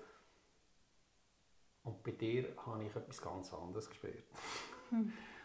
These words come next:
Speaker 1: Und das ist, äh, die Leidenschaft ist auch, aber, äh,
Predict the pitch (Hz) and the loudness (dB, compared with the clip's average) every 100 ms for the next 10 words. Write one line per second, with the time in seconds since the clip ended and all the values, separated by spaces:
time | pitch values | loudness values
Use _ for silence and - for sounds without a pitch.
0 | - 107 107 104 - 107 104 101 101 92 | -10 -2 -2 0 0 2 2 2 4 4
1 | 92 90 90 90 - - - - - - | 4 2 -2 -6 -16 -20 -20 -20 -20 -20
2 | - - - 104 101 - - 113 - 107 | -20 -20 -10 0 0 2 -2 -4 -4 -4
3 | 98 90 156 180 - - - - - - | 0 0 0 -2 -12 -20 -20 -20 -20 -20
4 | - - - - - - 90 92 90 90 | -20 -20 -20 -12 -8 -4 -2 -2 -2 -4